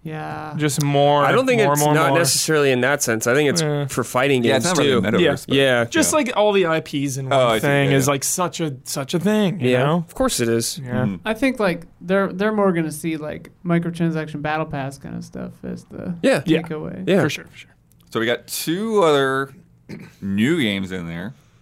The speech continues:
Speaker 4: Another one that's pretty big, but maybe you wouldn't expect to be high on the list. What do you think?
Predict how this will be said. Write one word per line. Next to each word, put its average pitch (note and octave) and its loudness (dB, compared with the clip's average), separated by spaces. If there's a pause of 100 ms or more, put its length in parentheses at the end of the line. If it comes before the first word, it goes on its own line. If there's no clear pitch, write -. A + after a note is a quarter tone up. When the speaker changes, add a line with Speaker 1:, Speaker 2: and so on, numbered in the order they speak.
(180)
Speaker 4:
Another G#2 -4
one D3+ -4
that's - -8
pretty E3 -6
big, D3+ -2
but A#2 -6
maybe B2 -6
you A#2 -10
wouldn't B2 -8
expect A#2+ -12
to A#2+ -16
be B2 -14 (380)
high A#2 -10
on A#2 -10
the A2+ -10
list. A#2 -12
What F#2+ -14
do G2 -12
you G2+ -12
think? F2+ -20